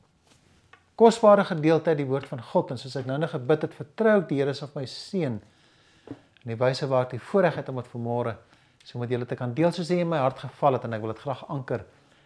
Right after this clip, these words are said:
in hierdie gedeelte. Ek wil baie graag in die konteks plaas,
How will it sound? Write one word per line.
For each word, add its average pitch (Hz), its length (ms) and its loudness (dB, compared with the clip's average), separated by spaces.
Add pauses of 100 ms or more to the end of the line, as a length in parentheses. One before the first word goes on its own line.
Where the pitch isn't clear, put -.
(240)
in 107 80 -8
hierdie 104 220 -6
gedeelte. 98 500 -12 (1900)
Ek - 60 -18
wil 139 100 0
baie 185 180 10
graag 214 240 4
in 180 60 -4
die 143 100 -4
konteks 190 400 -2
plaas, 196 400 2